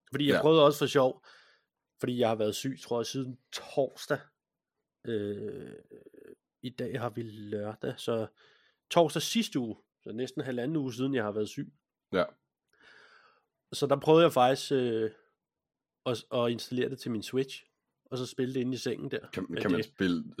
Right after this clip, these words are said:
Speaker 2: toeren på Switch?
Speaker 1: Ja, ja, det ligger på Switchen, men,
Speaker 2: <laughs>
Speaker 1: altså, det, men igen, jeg kunne heller ikke finde nogen games. Altså, der var ikke nogen... Øh,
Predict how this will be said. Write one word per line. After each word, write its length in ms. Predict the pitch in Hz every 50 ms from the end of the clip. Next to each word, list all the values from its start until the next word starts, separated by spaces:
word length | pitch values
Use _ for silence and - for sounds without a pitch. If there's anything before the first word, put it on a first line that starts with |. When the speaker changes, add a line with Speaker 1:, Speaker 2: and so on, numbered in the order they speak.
| - -
Speaker 2:
toeren 500 | - 135 139 120 98 80 78 73 73 73
på 100 | - 95
Switch? 500 | - - 107 110 113 - - - - - _ _ _ _ - -
Speaker 1:
Ja, 120 | - 165 214 196
ja, 60 | 170
det 140 | 160 - -
ligger 200 | 170 190 196 208
på 80 | 180
Switchen, 400 | 156 - 156 - - - - 165
men, 160 | 156 131 123 120 - 117
Speaker 2:
<laughs> 140 | 110 120
Speaker 1:
altså, 260 | 123 - - 160 151 135
det, 180 | - 151 156 -
men 140 | 160 151 143
igen, 240 | 139 - 160 170 170 147 - - -
jeg 140 | 139 143
kunne 120 | - 160 151
heller 160 | 160 170 170
ikke 120 | 170 165
finde 180 | - 165 143 139
nogen 160 | 143 151 160
games. 480 | 147 147 139 147 170 165 - - - -
Altså, 260 | 127 131 123 127 127 - - _ _ _ _ _ _ _ _ _ -
der 60 | 127
var 120 | 120 131 143
ikke 120 | 151 143
nogen... 220 | 151 147 147 160 151
Øh, 240 | 131 117 113 110